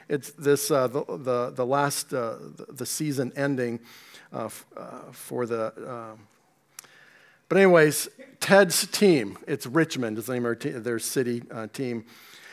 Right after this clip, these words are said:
They're playing Manchester, which is the number one team,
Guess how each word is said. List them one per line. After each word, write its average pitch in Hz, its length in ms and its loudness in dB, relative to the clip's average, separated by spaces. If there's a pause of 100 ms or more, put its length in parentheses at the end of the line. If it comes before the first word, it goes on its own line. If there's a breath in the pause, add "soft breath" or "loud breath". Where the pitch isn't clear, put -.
(120)
They're 156 100 2
playing 180 360 6
Manchester, 143 1000 2
which 147 220 -4
is 143 140 -4
the 135 100 -4
number 156 320 4
one 139 300 2
team, 117 480 -6